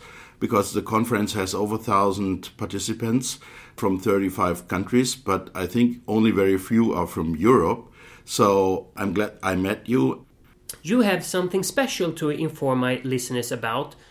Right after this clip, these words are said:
Speaker 2: but first, give us a short presentation of yourself.
Speaker 1: I'm a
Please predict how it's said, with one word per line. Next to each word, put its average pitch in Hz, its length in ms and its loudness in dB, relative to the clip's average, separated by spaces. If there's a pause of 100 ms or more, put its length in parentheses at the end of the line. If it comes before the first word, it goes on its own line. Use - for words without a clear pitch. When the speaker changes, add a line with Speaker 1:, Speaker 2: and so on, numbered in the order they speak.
(220)
Speaker 2:
but 175 220 -2 (120)
first, 185 460 2
give 196 220 0
us 170 140 -4
a 165 40 -6
short 196 540 -2 (100)
presentation 160 720 -2
of 120 240 -6
yourself. 117 640 -8 (680)
Speaker 1:
I'm 117 240 8
a 113 340 4